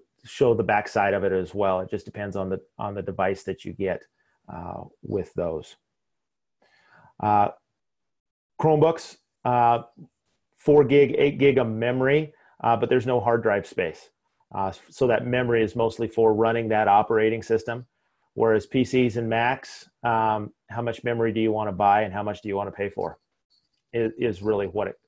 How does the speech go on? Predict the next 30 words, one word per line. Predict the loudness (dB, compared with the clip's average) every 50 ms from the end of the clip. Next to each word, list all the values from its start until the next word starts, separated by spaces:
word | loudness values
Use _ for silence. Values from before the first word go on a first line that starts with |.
| _ _ _
what | -8 -6 -6
it | -8
comes | -10 -12 -12 -12 -10
down | -8 -8 -8 -10
to. | -12 -14
Do | -16 -16 _ _ _ _ _ _ _ _ _ -4 -4
you | -2
want | -2 -2 -2 -2 -2
a, | 0 0 0 -2 -4 -6 -8
um, | -12 -10 -10 -8 -10 -10 -12 -14 -16 _ _ _ -12
a | -12
two | -10 -8 -4 -4 -4
hundred | -2 -2 -4 -4 -4
and | -6 -8
fifty-six | -6 -6 -6 -6 -6 -8 -4 -4 -4 -4 -4 -8
gig | -4 -2 0 0 0 -2 -8 -14 _ _ _ _ _ _ _ _
hard | -2 0 2 2 4 4
drive, | 4 4 6 6 4 4 2 0
or | -2 -2
do | -2 -2
you | -2 -2
want | -2 -2 -4 -4 -6
a | -4
five | -2 0 0 0 -2
hundred | -4 -8 -8 -8 -8
and | -6
twelve | -4 -2 -2 -2 -2
gig | -4 -6 -6 -6
hard | -6 -8 -8 -6
drive, | -4 -4 -4 -4 -4 -8